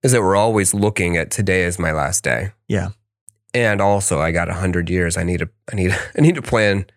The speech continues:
Speaker 2: Mm-hmm.
Speaker 1: not just for my life, but for the next two
Speaker 2: Yeah.
Speaker 1: generations." And you see that a lot, you know, in, in scripture, you know, uh, you know, children, grandchildren,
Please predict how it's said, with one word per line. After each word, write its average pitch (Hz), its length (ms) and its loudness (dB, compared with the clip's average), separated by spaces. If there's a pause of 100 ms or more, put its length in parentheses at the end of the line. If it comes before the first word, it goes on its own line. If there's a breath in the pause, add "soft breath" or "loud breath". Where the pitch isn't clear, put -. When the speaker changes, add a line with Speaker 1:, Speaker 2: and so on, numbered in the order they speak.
(140)
Speaker 2:
Mm-hmm. 113 160 4
Speaker 1:
not 113 140 4
just 107 220 0
for 98 80 2
my 98 160 2
life, 95 320 0
but 90 160 -2
for 101 160 0
the 101 160 2
next 98 260 0
two - 140 2
Speaker 2:
Yeah. 113 60 2
Speaker 1:
generations." 98 640 2
And 101 80 2
you 117 60 4
see 151 140 4
that 113 160 4
a - 20 2
lot, 92 240 0
you 95 80 0
know, 92 120 2
in, 87 140 0
in 92 160 0
scripture, - 460 0
you 76 100 0
know, 87 240 0 (220)
uh, 90 280 0 (100)
you 104 80 -4
know, 85 180 -2
children, 98 420 0
grandchildren, 95 760 0